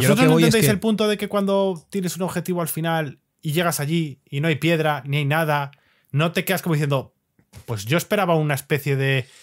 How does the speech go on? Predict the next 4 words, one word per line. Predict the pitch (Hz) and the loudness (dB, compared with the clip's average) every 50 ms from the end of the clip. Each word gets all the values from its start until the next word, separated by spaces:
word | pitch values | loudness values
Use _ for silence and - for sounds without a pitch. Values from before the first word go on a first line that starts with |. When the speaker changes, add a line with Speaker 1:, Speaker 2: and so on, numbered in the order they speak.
| - - - - - - - - - _ _ _ _ _ _ _ _ _ _ _ - | -20 -20 -20 -20 -20 -20 -20 -20 -20 _ _ _ _ _ _ _ _ _ _ _ -10
Speaker 2:
no | - 123 117 120 | -6 -4 -2 -2
sé, | - - - 214 202 165 147 143 139 139 139 143 143 143 143 143 139 | 0 2 2 4 4 4 2 2 2 2 2 2 0 0 0 -2 0
clímax | - 190 226 208 139 98 - - - | 0 0 2 2 0 -2 -4 -4 -4
aquí, | 123 127 - 208 190 - _ | -2 0 0 -2 -2 -2 _